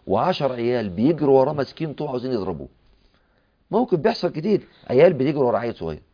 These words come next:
الواد بيجري مرعوب وقلبه م-، م-، بيرتجف وخايف، العيال في إيدهم الطوب، فجأة وجد هذا الطفل الخائف أباه القوي الفتي الطويل،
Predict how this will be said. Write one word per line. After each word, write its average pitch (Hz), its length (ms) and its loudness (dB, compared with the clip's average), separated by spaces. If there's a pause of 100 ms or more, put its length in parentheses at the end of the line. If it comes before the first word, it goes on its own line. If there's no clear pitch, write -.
(300)
الواد 143 280 6
بيجري 160 300 -2
مرعوب 123 520 -2
وقلبه 123 520 -2
م-، 113 140 -4 (320)
م-، 117 120 -6
بيرتجف 120 800 0 (360)
وخايف، 147 480 2
العيال 143 220 -2
في 120 100 -8
إيدهم 156 240 -2
الطوب، 147 360 -2 (260)
فجأة 208 540 0 (500)
وجد 120 440 2
هذا 127 380 -2
الطفل 127 520 -8
الخائف 139 720 -6 (480)
أباه 131 340 0
القوي 127 600 -2
الفتي 117 500 -4
الطويل، 98 440 -4